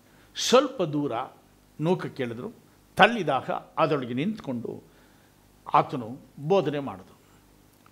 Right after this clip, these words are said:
ವಾಕ್ಯಗಳನ್ನು ಹೇಳಿದರು. ಇಲ್ಲಿ ನೋಡುವಾಗ ವಾಕ್ಯಗಳನ್ನು ಹೇಳಿದ ನಂತರ ಪೇತ್ರನಿಗೆ ಹೇಳಿದ್ರು,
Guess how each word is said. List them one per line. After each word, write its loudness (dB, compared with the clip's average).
ವಾಕ್ಯಗಳನ್ನು 6
ಹೇಳಿದರು. -18
ಇಲ್ಲಿ 8
ನೋಡುವಾಗ 4
ವಾಕ್ಯಗಳನ್ನು 4
ಹೇಳಿದ 0
ನಂತರ 2
ಪೇತ್ರನಿಗೆ 4
ಹೇಳಿದ್ರು, 2